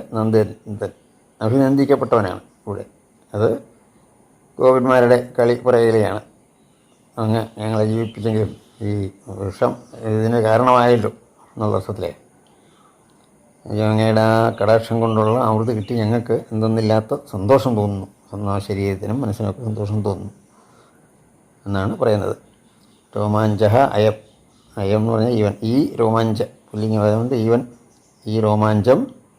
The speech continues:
നഹ ശരീരേ സർവതഃ. നഹ എന്ന് പറഞ്ഞാൽ ഞങ്ങളുടെ, ഞാൻ എന്നുള്ളതിൻ്റെ സൃഷ്ടി. അസ്മാകം നഹ ശരീരത്തിൽ സർവതഃ എല്ലായിടത്തും ഭൂയസി,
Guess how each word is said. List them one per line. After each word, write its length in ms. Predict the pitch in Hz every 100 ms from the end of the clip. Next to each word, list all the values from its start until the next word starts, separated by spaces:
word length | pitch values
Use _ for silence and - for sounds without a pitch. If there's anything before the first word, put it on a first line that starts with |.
| _ _ _ -
നഹ 260 | 107 123
ശരീരേ 640 | 131 - 113 123 123 113 107 -
സർവതഃ. 440 | - 107 107 101 92 - - _ _ _ -
നഹ 220 | 104 101
എന്ന് 120 | 113
പറഞ്ഞാൽ 200 | 107 113
ഞങ്ങളുടെ, 640 | 113 104 107 104 127 254 - _ _ _ _ _ _ _ _ -
ഞാൻ 180 | 117 117
എന്നുള്ളതിൻ്റെ 400 | 113 113 110 107
സൃഷ്ടി. 300 | 104 - - _ -
അസ്മാകം 540 | 104 101 101 98 117
നഹ 240 | 98 101 98 - _ _ _ -
ശരീരത്തിൽ 600 | 107 113 107 104 147 - -
സർവതഃ 340 | 113 113 107
എല്ലായിടത്തും 800 | 107 101 107 107 101 - 156 262 - _ _ _ _ _ _ _
ഭൂയസി, 640 | - 131 131 123 143 160